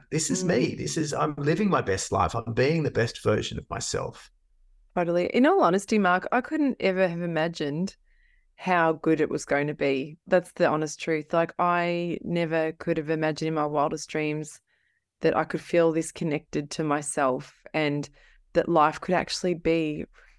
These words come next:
Speaker 2: really good without it. I was so
Speaker 1: Mm.
Speaker 2: scared of life without it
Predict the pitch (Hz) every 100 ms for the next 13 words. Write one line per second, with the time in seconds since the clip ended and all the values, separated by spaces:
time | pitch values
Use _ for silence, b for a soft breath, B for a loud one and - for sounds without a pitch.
0 | b b 196 165 - 170 170 151 156 143
1 | 156 170 156 - b b b 175 - 185
2 | 185 180 160 110 151 185 233 180 139 -
3 | 151 135 135 160 247